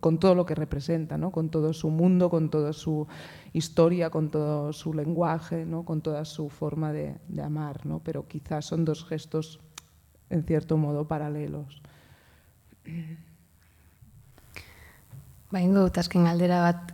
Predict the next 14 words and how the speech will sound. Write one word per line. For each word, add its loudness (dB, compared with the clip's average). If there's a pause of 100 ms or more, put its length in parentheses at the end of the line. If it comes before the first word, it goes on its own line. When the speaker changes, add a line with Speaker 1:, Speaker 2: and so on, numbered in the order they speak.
(140)
Speaker 2:
bigarren 2
irakurketa, 2 (1400)
eh, -4 (120)
irakurketari. -2 (1600)
Hasiera 2
eman 6
aurretik 6
eta 2
pixka 4
bat 6
aipatu 4
dugu 6
hasieran, 4
ez? 0